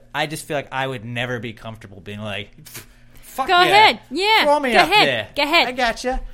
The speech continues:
Speaker 1: But there's people that are like, "Yeah." Like, remember
Speaker 2: Yeah, but I
Speaker 1: Caleb in
Speaker 2: think
Speaker 1: his season, sixteen? He loved going up.
Speaker 2: Yeah. Well,
Speaker 1: "I
Speaker 2: he
Speaker 1: get to compete.
Speaker 2: still
Speaker 1: I get to
Speaker 2: didn't watch
Speaker 1: beat
Speaker 2: the show,
Speaker 1: everybody."
Speaker 2: but I think Winston thinks that Sam would use her power on him. Does she know? He doesn't know, does he?
Speaker 1: No, he doesn't know.
Speaker 2: Then never mind.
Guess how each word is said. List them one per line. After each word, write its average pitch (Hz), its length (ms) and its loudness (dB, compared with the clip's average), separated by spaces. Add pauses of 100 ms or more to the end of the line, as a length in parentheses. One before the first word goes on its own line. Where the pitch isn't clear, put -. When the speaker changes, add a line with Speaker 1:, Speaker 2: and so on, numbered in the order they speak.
(140)
Speaker 1:
But 180 80 -10
there's 202 140 0
people 247 220 -6
that 240 100 -2
are 233 40 -4
like, 208 200 0
"Yeah." 180 240 0 (180)
Like, 139 140 -6
remember 170 80 0
Speaker 2:
Yeah, 415 140 4
but 427 120 2
I 440 60 6
Speaker 1:
Caleb 196 180 4
in 480 60 4
Speaker 2:
think 277 140 0
Speaker 1:
his 180 140 -2
season, 202 360 -2
sixteen? 202 640 -8
He 175 120 -4
loved 185 340 -4
going 104 280 -4
up. 76 180 -18
Speaker 2:
Yeah. 233 460 -2 (120)
Well, 262 240 -6
Speaker 1:
"I - 60 -2
Speaker 2:
he - 80 -6
Speaker 1:
get 101 80 -8
to 110 80 -10
compete. - 440 2
Speaker 2:
still - 120 -6
Speaker 1:
I - 40 -6
get - 80 -4
to - 40 -6
Speaker 2:
didn't - 120 -10
watch 196 180 0
Speaker 1:
beat 190 100 -4
Speaker 2:
the 185 80 -10
show, 214 140 -6
Speaker 1:
everybody." 208 120 -6
Speaker 2:
but 247 120 -4
I 330 120 -4
think 370 200 -8
Winston 311 400 -8
thinks 247 240 -6
that 208 180 -12
Sam 226 300 -8
would 214 180 -8
use 208 320 -6
her 196 140 -10
power 202 380 -6
on 180 160 -12
him. 202 420 -12 (420)
Does 240 100 -12
she - 180 -12
know? 330 240 -14 (180)
He 247 120 -12
doesn't 190 280 -14
know, 139 140 -18
does 160 200 -16
he? - 160 -20 (300)
Speaker 1:
No, 127 180 -6
he 113 80 -8
doesn't 107 380 -10
know. 95 140 -20 (920)
Speaker 2:
Then 214 80 -12
never 196 220 -8
mind. 170 240 -14